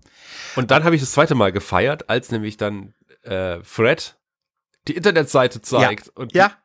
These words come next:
Speaker 1: die schreit ja, "Ui, das ist eine Internetseite der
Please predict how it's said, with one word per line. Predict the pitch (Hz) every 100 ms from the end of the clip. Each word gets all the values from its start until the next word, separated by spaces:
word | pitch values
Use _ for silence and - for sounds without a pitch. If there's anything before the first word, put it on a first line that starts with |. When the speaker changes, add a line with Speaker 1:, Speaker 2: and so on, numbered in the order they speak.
| _
Speaker 1:
die | 131 127
schreit | - 120 175 -
ja, | 147 135 -
"Ui, | 214 185 160 143 131 117
das | 160 147
ist | 131
eine | 131 131 123
Internetseite | - - 127 117 104 104 107 101
der | 101 90